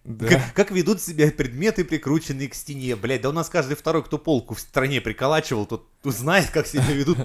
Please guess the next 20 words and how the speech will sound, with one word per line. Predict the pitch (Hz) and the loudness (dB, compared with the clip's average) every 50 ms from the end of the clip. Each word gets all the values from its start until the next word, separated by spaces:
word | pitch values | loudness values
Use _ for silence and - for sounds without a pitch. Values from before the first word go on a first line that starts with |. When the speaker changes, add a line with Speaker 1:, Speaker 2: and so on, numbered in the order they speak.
| - - | -4 -8
Speaker 1:
<laughs> | - - | -10 -6
Speaker 2:
предметы, | - 175 151 117 139 220 247 - 220 214 | -4 -4 -4 0 0 0 0 2 0 -4
прихуяренные | - - 170 151 - - 143 143 151 151 151 143 135 147 131 | -4 -4 -6 -4 -2 0 2 2 4 4 2 0 -2 -2 -4
к | 120 | -6
стене. | - - - 127 131 120 104 98 92 - - | -10 -14 -10 -8 -6 -4 -4 -6 -6 -4 -2
Speaker 1:
Так | - 123 - - | -4 -4 -2 -4
вот, | 107 101 - | -6 -4 -4
и | - 123 | -6 -6
теперь | - - 160 - 170 139 - 92 - - - - - - 120 | -4 -6 -4 0 0 0 0 2 4 4 4 4 2 -2 -2
новость. | 113 135 143 110 - - - - - - - - - - _ _ _ _ _ | 0 0 0 0 0 -4 -8 -12 -16 -20 -20 -20 -20 -20 _ _ _ _ _
Робота | - 113 139 175 175 185 - - | -2 0 2 2 2 0 -2 -4
Федора | - - 147 113 117 117 104 | -4 -4 -4 -4 -2 -4 -4
больше | 101 113 113 113 - 110 | -2 -4 -4 -4 -4 -6
не | 110 127 165 190 | -4 -2 -2 -2
отправят | 190 175 160 - _ - - 110 131 117 104 - - - | -2 -4 -6 -10 _ -4 0 0 0 0 -4 -8 -12 -16
в | - - | -20 -12
космос. | - - 101 95 - - - - - - _ _ _ _ _ _ _ _ _ _ _ _ _ _ | -8 -8 -8 -8 -10 -12 -18 -18 -20 -20 _ _ _ _ _ _ _ _ _ _ _ _ _ _
Speaker 2:
А | - 107 | -14 -12
че | - - 104 85 | -10 -8 -8 -8
это? | - - 73 | -8 -12 -18